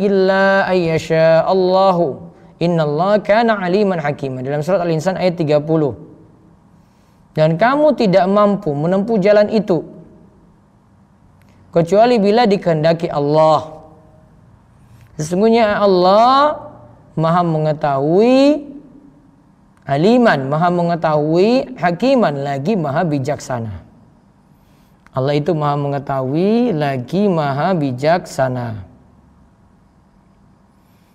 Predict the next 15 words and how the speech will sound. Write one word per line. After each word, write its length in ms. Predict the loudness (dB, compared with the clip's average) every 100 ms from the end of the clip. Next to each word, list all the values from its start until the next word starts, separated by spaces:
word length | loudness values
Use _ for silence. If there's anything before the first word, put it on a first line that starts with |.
| _ _
Jadi 240 | -2 0 2
kehendak 320 | 2 2 2
Allah 320 | 2 4 2
itu 160 | 2 0
tidak 160 | 0
ada 80 | 0
yang 80 | 0
bisa 240 | 0 0
kalahkan 500 | 0 0 -2 -4 -4 -4
itu. 200 | -6 -12 -18 _ _ _ _ _ _ _
Ya, 160 | -14 -10
kita 240 | -8 -6
tinggal 480 | -4 0 2 0 -4
meyakini 640 | -4 -2 -2 -4 -2 -2 -2
saja. 320 | -6 -6